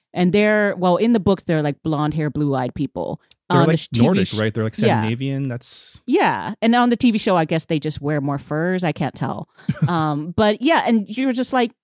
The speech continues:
Speaker 1: No, that doesn't wash, though, because if they literally only care about her because, like, sh-, they're at war with her,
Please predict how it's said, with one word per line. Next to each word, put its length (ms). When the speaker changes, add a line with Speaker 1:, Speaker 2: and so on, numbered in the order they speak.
Speaker 1:
No, 520
that 140
doesn't 360
wash, 480
though, 240
because 320
if 160
they 160
literally 540
only 260
care 240
about 300
her 340
because, 400
like, 260
sh-, 140
they're 160
at 100
war 160
with 140
her, 360